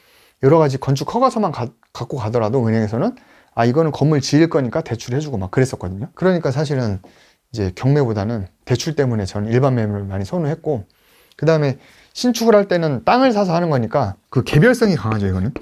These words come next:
개별성이 강한 상품이죠, 토지가. 그래서 이렇게 한 동네에 있다 하더라도 A 필지는 건물 짓기가 완전 좋은데 바로 옆옆에 붙어있는 B 필지는 완전 쓰레기인 경우가 있어요. 항아리 필지라든가.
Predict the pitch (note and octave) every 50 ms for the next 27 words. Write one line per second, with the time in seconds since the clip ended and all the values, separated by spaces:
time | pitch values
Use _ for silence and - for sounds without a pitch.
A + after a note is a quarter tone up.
0 | - - - - C#3+ F3 F#3 F3+ - F3 D3+ C3 - - C3 C#3+ C#3 D3+ D#3+ C#3
1 | - A#2+ G#2 F#2 F#2 - - F3 B2+ A2 G2 F#2 - _ _ _ _ _ _ -
2 | C#3+ C3+ D3 B2+ - - - - - - - - - - D#3+ F#3+ G#3 - G3 F3+
3 | - C4+ D4+ C#4+ D4 C#4+ C4+ A3+ E3 C#3+ C#3 - E3 F3 F3+ F3+ D#3 C3+ C#3+ E3
4 | - A2+ F#2+ - _ _ _ _ _ - C3+ D#3+ A3 G#3+ - - B3 A3 A3+ -
5 | - G3 F#3 F3+ F3+ F3 F3 D3+ A#2 G#2 - - - D#3 E3 F3 E3 D3 C#3+ -
6 | D3+ C#3 A#2 G#2 G#2 A#2 C3+ C#3 A#2 G#2 A2+ G#2+ G#2+ A2+ C3 B2 G2+ - _ _
7 | _ _ _ _ _ - - - G#3 G#3+ G3 D3 C#3 C#3+ E3+ F3+ G3+ G3 - -
8 | E3+ C#3+ C#3 - - D#3 D3+ C#3+ C#3 C3 C3 - - D#3 D#3 - G#3 F#3+ - -
9 | D3 C#3 D3 D3+ C#3+ A2+ F#2 G#2+ C#3+ C#3+ C3+ A2+ - A3+ B3+ B3 G#3+ F#3 D#3+ C3
10 | A2+ G2+ G2 F#2 F2+ - - F2+ - _ _ _ _ _ - - A3+ A#3+ A3 G3
11 | F#3+ - D3 C3+ - - - G#2+ G#2 G2 F#2+ G#2 D#3